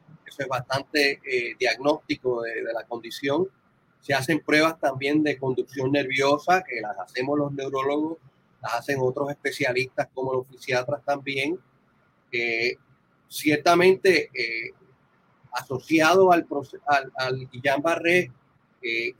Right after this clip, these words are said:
se afectan también, eh, partes del sistema nervioso que controlan, por ejemplo, la presión arterial, eh, que,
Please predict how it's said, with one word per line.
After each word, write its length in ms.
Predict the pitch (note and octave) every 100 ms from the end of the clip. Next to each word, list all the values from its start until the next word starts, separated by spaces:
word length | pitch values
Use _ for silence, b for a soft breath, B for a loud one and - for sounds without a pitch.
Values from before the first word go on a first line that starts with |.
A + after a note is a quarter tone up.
| -
se 80 | C3
afectan 460 | - C#3 - E3
también, 600 | E3 D3+ D3 D#3 E3 E3 -
eh, 160 | C3 B2+
partes 380 | B2 B2+ - D3+
del 140 | D3
sistema 460 | - D3 - C#3 D3+
nervioso 520 | D3 C#3+ D3 D3 D#3
que 160 | C#3 -
controlan, 580 | B2 - C3 C#3 D3+
por 180 | C#3+ C3+
ejemplo, 280 | C3 C3 D3+
la 140 | C#3+ -
presión 380 | A2+ - C3
arterial, 680 | C#3 - C#3+ C#3 C3 C3 D#3+ - _ _ _ _ _ _
eh, 380 | B2+ A#2 A2+ A2 -
que, 420 | B2+ A#2+ A#2+